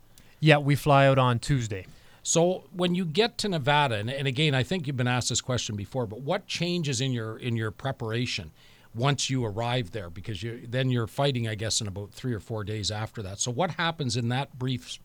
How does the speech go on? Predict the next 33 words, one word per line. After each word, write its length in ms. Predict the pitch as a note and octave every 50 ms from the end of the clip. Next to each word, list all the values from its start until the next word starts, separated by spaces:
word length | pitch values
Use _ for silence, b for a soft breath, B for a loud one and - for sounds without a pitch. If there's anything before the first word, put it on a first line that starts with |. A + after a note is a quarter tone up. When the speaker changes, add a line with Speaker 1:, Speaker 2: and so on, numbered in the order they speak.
| - -
Speaker 2:
period 320 | - B2+ A#2+ A#2+ G#2+ F#2+
of 60 | F2+
time, 400 | - - G#2+ A#2 A#2 G#2 E2 D#2+ b b b b b b b _
fight, 340 | - - D3+ D3+ D3 - -
uh, 220 | - - C3+ B2 A#2+
preparation-wise? 1040 | - - E3+ E3 D3 C#3+ C3+ C3 C3 A#2+ - C3 A2+ G#2+ F2+ F2 E2+ - - - - _ - B B B B B B B
Speaker 1:
Yeah, 320 | F#3 F#3+ F3+ D#3+ A#2 G#2 -
so 240 | - - - F3+
we're 180 | E3 E3+ F3+ E3+
basically 600 | D3+ C#3 C#3 F3+ G#3+ A3 - - - - F3+ D3+
done, 500 | B2+ D3 D3 D3 D3 D3 D3 D#3 D#3+ D#3 - - - - - - _ -
again, 320 | - D3+ C#3+ C#3 C3+ B2+ C#3
all 200 | C#3+ D3 D#3 D3
the 80 | C#3+
hard 340 | A#2 - D3 D3 D3 D3 C3+
training 400 | - - C#3 C3+ C#3+ C#3+ C#3+ C#3
and 80 | C#3 B2
stuff. 320 | - - D3 C#3+ C3+ -
Once 180 | D#3 F3 D#3 D3
we 80 | D#3+
get 180 | C#3 D#3 D3 -
to 80 | C3 A#2+
fight 300 | - - C#3 C3+ C#3+ C3+
week, 300 | B2 C3 C3 B2+ - B2+ -
I 160 | B2 B2 B2
have 160 | B2+ B2+ A#2+ A2+
a 60 | A2
bunch 340 | G#2 B2 A#2+ A#2+ A#2 - B2+
of, 300 | A#2+ A2+ A2 G#2 G#2+ A2
uh, 160 | G#2+ A2 G#2+
like, 160 | G#2 G#2 G#2+
media 380 | A2 A#2 B2+ C3+ C3 C3 B2+ B2
obligations. 840 | B2 B2 A#2+ A#2+ G#2+ B2 B2 B2 A#2+ - - A#2+ A#2+ A#2+ - -